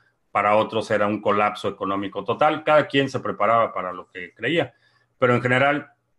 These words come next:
eh, esto es algo que, como muchas cosas, eh, eh, que estamos viendo hoy en día, eh,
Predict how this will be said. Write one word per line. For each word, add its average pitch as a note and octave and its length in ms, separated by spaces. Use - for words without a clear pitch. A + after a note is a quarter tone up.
eh, A2+ 420
esto C3+ 240
es C#3+ 100
algo D#3 340
que, A2 540
como B2 260
muchas D#3 420
cosas, D#3 640
eh, G#2+ 600
eh, G2+ 320
que A#2+ 100
estamos C3+ 360
viendo C#3+ 240
hoy C3+ 100
en A#2+ 100
día, C3+ 380
eh, G#2+ 360